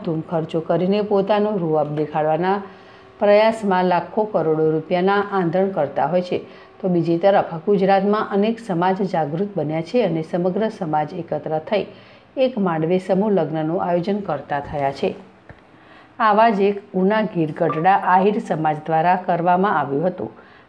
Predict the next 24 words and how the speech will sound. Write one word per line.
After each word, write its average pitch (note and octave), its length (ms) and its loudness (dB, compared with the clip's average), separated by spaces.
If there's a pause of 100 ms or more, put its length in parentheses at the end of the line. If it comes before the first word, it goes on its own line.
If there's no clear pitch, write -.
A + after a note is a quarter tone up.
(100)
આ A3+ 120 2
સમૂહ D#3+ 320 -2
લગ્નમાં E3+ 540 2
ઓગણત્રીસ G#3 600 2
નવદંપતિઓએ D3+ 840 0
પ્રભુતામાં F#3 720 0
પગલાં C#3+ 340 -2
પાડ્યા C#3+ 300 -2
હતા, F3 300 0 (880)
કરવામાં G#3+ 500 2
આવ્યા E3 300 0
હતા. G#3+ 300 2
આ F3+ 140 6
સમૂહ D#3+ 320 -2
લગ્નમાં E3+ 500 0
અતિથિ G#3+ 520 0
ગીર E3+ 460 0
સોમનાથ F#3 440 0 (180)
જિલ્લા D#3 400 -4 (560)
વુમેન G#3+ 420 2
રાઇટ્સના D#3 520 0
પ્રમુખ F#3 380 0 (140)
દેવીબેન G3+ 600 2
વારા, C#3 300 2